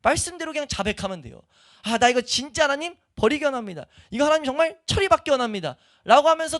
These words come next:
또 하나님과 교제 가운데 나아가는 거죠. 나아가서 은혜 받으면 또 이 말씀 가지-, 가지고 나아가고. 그게 됐을 때 우리 교회는 참된 하나님의 놀라운 은혜를 나타내는 우리 그런 교회가 될 줄로 믿습니다.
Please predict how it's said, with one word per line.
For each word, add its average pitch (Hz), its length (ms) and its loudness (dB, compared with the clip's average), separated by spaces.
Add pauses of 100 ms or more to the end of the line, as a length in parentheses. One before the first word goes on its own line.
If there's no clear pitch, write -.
또 403 140 0
하나님과 339 380 -2
교제 226 260 -6
가운데 220 240 -4
나아가는 151 420 -2
거죠. 117 200 -16 (440)
나아가서 226 400 2
은혜 285 140 -2
받으면 320 360 2
또 415 180 0
이 285 100 -6
말씀 262 280 0
가지-, 214 460 -4
가지고 208 220 -6
나아가고. 127 380 -6 (260)
그게 240 260 -8
됐을 220 320 -8
때 320 260 -6 (180)
우리 185 200 -6
교회는 190 360 -10 (480)
참된 254 440 -10 (300)
하나님의 214 380 -12
놀라운 190 520 -6 (220)
은혜를 175 480 -8 (320)
나타내는 165 600 -8 (260)
우리 143 260 -14
그런 151 440 -12
교회가 156 380 -8
될 147 180 -6
줄로 185 220 -8
믿습니다. 160 580 -8